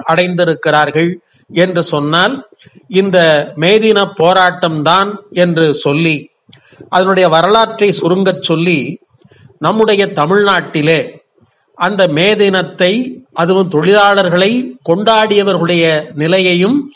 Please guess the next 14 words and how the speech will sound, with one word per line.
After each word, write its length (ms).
சில 320
கவிதைகளை 720
சொல்லி 600
நிறைவு 420
செய்யலாம் 520
என்று 520
கருதுகிறேன். 580
அதாவது, 800
பதினெட்டாம் 680
நூற்றாண்டினுடைய 840
இறுதியிலும் 720
பத்தொன்பதாம் 800
நூற்றாண்டுடைய 720
தொடக்கத்திலும் 960